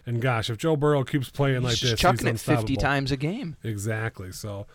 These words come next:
Speaker 1: riding a high, fifty bucks back-to-back weeks. He's got his entry fee back, and the rest of the season, uh, he's playing with house money, so good luck to the Bengal Kings. As we move over to check on the standings, pretty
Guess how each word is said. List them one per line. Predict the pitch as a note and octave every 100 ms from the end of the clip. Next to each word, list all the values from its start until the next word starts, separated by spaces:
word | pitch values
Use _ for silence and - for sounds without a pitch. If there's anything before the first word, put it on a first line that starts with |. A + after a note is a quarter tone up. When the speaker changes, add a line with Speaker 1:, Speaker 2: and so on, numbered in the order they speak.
| - -
Speaker 1:
riding | C#3+ A#3 D#4 D4
a | A3
high, | F3+ E3+ D#3 D3+
fifty | - C#4+ - B3+
bucks | F#3+ F3+ E3 -
back-to-back | D3+ C4 C#4 F3 C#3 C#3+ C3 D3+
weeks. | E3 F3+ -
He's | D#3 C3
got | B2+ G3+ G#3
his | E3 C#3 -
entry | G3+ C4 - F3 D3
fee | B2 - - D3 C3+ A#2
back, | G2 - D3+ G3 G3 - - - -
and | B2 B2
the | C3
rest | D3 -
of | C#3
the |
season, | B2 C#3+ C#3 C3+ B2+ A#2+
uh, | A#2 A2+ - _ _ -
he's | C3+
playing | - D#3+ E3
with | D#3 -
house | E3 F3
money, | F3+ E3+ D3+ A#2+
so | - B2
good | B2+ D#3
luck | D#3 E3 -
to | D3
the | B2+
Bengal | A2 C#3 D3 B2
Kings. | A#2 G3 F#3+ F#3 - - - -
As | F#3 F3+
we |
move | G3+ A3+
over | A3 G#3+ G3+
to | F#3
check | F3 G3+ G#3
on | F#3+ F3
the | E3
standings, | - G3 G#3+ G3 E3 E3 F3+ - -
pretty | E3